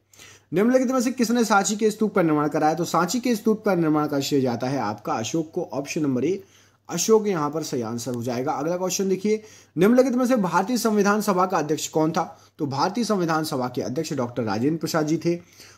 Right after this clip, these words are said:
ऑप्शन नंबर ए डॉ-, डॉक्टर राजेंद्र प्रसाद जी यहाँ पर सही आंसर हो जाएगा।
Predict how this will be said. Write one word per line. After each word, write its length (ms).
ऑप्शन 360
नंबर 240
ए 80
डॉ-, 240
डॉक्टर 380
राजेंद्र 340
प्रसाद 280
जी 140
यहाँ 160
पर 140
सही 220
आंसर 440
हो 80
जाएगा। 380